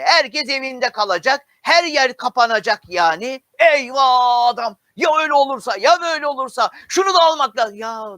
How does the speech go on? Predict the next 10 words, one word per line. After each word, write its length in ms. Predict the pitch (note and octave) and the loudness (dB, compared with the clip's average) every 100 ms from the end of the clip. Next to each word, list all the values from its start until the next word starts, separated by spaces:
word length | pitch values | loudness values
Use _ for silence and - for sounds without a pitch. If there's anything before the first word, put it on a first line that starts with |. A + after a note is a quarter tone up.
| F3 | -20
bir 160 | G#3 | -20
sakin 600 | G3 - E3+ E3 - F#3+ | -20 -16 -14 -14 -16 -20
ol 240 | G3+ G3 F3+ | -20 -20 -20
yahu. 800 | E3 D#3+ D#3 D3 D3+ D3+ D3 D3 _ _ _ _ - | -18 -16 -16 -20 -20 -20 _ _ _ _ _ _ -16
Bir 120 | A3 | -14
heyecanlanma 1040 | F#3+ F#3 F#3 E3 E3 D#3 D3 F#3+ G3 G3+ | -10 -10 -8 -8 -10 -10 -12 -12 -14 -14
yani. 640 | F#3+ F3+ F3+ F3+ E3 D#3 _ _ _ _ | -10 -8 -8 -12 -20 -20 _ _ _ _
Yani 300 | F#3 G3+ F#3 | -6 -6 -6
bir 80 | G#3+ | -10
insan 580 | G#3+ F#3 E3+ F3 E3+ | -12 -12 -8 -6 -6